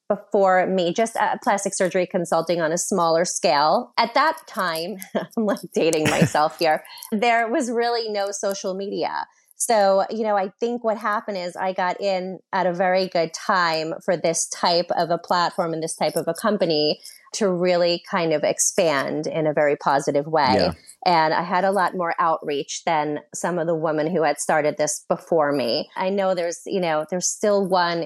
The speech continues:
Speaker 1: who is doing some of it on a small scale in Beverly Hills, Linda Barons, who, you know, again, listen, I respect anybody who's in this industry to,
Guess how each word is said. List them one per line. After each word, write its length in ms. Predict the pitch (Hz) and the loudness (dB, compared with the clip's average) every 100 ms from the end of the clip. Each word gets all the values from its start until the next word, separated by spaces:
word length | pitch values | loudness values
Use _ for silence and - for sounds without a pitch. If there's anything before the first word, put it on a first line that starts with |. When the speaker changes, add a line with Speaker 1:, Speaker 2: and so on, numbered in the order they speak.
| 185 | -4
Speaker 1:
who 240 | 190 165 | -2 0
is 280 | 151 151 165 | 0 -2 -4
doing 380 | - 208 185 175 | 0 2 2 0
some 240 | - 180 170 | 0 0 2
of 80 | |
it 120 | 170 165 | 2 2
on 120 | 151 | 0
a 80 | 156 | 0
small 380 | - 170 156 | 0 0 0
scale 420 | 160 - 180 165 151 | 0 0 2 2 2
in 220 | 175 165 | 2 0
Beverly 400 | 160 151 151 151 - | 0 0 0 -2 0
Hills, 440 | 160 139 143 156 | 0 2 2 0
Linda 340 | 175 165 156 143 | -2 0 0 0
Barons, 540 | 147 131 - 143 165 | 0 0 -2 -4 -2
who, 240 | 185 151 - - - - - | 2 2 0 -8 -20 -10 0
you 80 | 320 | 4
know, 100 | 285 | 4
again, 280 | 285 233 220 | 4 4 4
listen, 240 | 220 220 | 2 2
I 60 | 202 | 4
respect 480 | 208 - 262 269 | 2 0 -2 0
anybody 440 | 262 294 247 160 160 | 0 2 2 0 0
who's 140 | 165 | 0
in 100 | 160 | 0
this 180 | 160 160 | -2 -2
industry 580 | 160 156 156 - 147 156 - | -2 -2 -4 -2 -2 -2 -2
to, 320 | 170 156 | 0 2